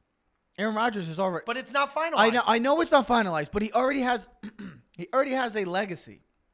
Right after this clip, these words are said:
Speaker 1: He already is going in the Hall of Fame. That's a given.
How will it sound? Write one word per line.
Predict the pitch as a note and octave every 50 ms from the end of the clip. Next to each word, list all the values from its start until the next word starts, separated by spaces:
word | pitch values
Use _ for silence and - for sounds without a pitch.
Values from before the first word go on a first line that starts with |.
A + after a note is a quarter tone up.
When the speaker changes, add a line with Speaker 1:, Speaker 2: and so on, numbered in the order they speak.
| _ -
Speaker 1:
He | F3+ G3+
already | A3+ B3 C4+ C#4+ B3+
is | A3+ A#3 G3+
going | G3+ F3+ G#3 A#3 A#3 A#3 A3
in | G#3+ G3
the | F3+
Hall | E3 F#3 F#3+ E3+ D3+
of | - -
Fame. | E3+ E3 D3+ B2 G#2 _ _ _ _ _ _ _ _ _ _ _ _ _ _ -
That's | F#3 A#3 C4+ -
a | E4
given. | G#3 F3+ - A#3+ C4 G#3+ C#3+ - G2